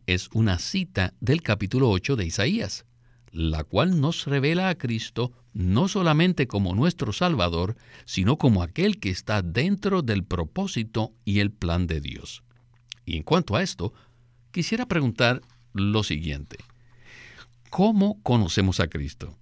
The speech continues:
¿Será que lo conocemos como nuestro Salvador? Si es así, ¿alguna vez lo habíamos conocido como la piedra? Pues bien, hallaremos una respuesta a estas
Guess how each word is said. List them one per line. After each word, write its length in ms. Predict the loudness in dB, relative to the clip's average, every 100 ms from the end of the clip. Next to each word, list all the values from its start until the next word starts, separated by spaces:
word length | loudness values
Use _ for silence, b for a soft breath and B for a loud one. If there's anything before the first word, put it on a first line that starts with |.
| _ _ -20
¿Será 300 | -10 -6 -4
que 120 | 0
lo 140 | 0 2
conocemos 480 | -2 0 2 0 0
como 320 | 0 0 -2 -6
nuestro 600 | -4 2 2 2 0 -4
Salvador? 600 | -2 -2 -2 0 0 -2 -8 _ _ _ B B B B
Si 300 | -6 0 0
es 160 | 0
así, 340 | -4 -4 -6 -8 -20 _ _ _
¿alguna 500 | 0 2 2 2 2
vez 320 | 2 0 -2 -10 _ -4
lo 300 | 0 2 2
habíamos 420 | 4 4 4 2
conocido 840 | 0 0 2 0 0 2 2 0 -4 -20 _
como 320 | -4 0 0 0
la 140 | -4
piedra? 480 | -2 -2 -4 -8 -14 _ b b b b -20 _
Pues 260 | -6 -4
bien, 360 | 2 2 2 -2 b b b _
hallaremos 580 | -4 -2 -2 0 0 0
una 180 | 0 0
respuesta 800 | -2 -6 -2 -2 -2 -6 -10 -8
a 160 | -4
estas 440 | -2 -2 -4 -6